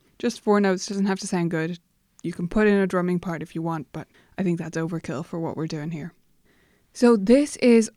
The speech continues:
awesome for jazzy pieces in particular. If you have a piece, like, where the left hand is fairly steady, but the right hand has to fit in all sorts of stuff on top of that, and a student just gets lost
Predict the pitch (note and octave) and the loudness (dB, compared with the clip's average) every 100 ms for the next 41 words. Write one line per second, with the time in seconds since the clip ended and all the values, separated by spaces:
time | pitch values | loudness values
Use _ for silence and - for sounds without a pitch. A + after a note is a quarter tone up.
0 | - G#3+ A3 - F3 F3+ A#3+ - - - | 0 2 2 2 2 2 -2 -6 -6 2
1 | F#3+ F#3 F3+ - F3 G3 F#3 F#3+ G#3 G#3+ | 4 4 2 -2 -2 0 0 2 2 2
2 | A#3+ B3+ D4 C#4+ D4 C#4 C4+ C#4+ - D4 | 2 2 0 0 2 0 0 -2 -2 -2
3 | D#4 F#4+ _ _ _ - A3+ A3+ A3+ G#3+ | -2 -4 _ _ _ 0 2 4 2 0
4 | G3+ G#3 G3 F#3+ G3 F3+ F#3 - G3 F#3 | 0 0 0 -2 -4 -4 -6 -6 -4 -2
5 | E3+ G#3+ C#4 - B3 A#3 G#3+ - G3 F3 | -2 -2 -2 -2 0 0 0 0 -2 -2
6 | - F3+ F3 G3 - _ - F#3+ F#3+ F3+ | -2 -2 -2 -2 -6 _ -8 -2 0 2
7 | F#3+ G3+ - F#3+ F3+ F#3 F3+ F3+ E3+ F#3+ | 2 0 0 -2 0 -2 -4 -6 -2 0
8 | F3+ F3+ F3 _ - A#3 C4 C4+ C4+ A#3 | 0 0 -2 _ 2 4 4 2 2 2
9 | G#3+ G3 F#3 E3 D#3+ F3 E3+ E3+ E3+ D#3+ | 0 0 -4 -4 -4 -6 -6 -6 -6 -6
10 | D#3+ - _ - _ _ G3 G3+ - - | -6 -10 _ -20 _ _ 0 0 0 -2
11 | A3+ A#3+ A#3 - G3 F#3 - F3+ F3 - | 2 2 0 -2 -4 -2 -4 -8 -8 -18
12 | _ - F3+ F3 F#3 G3 G#3+ G#3+ - | _ -8 -4 0 0 0 -2 -4 -8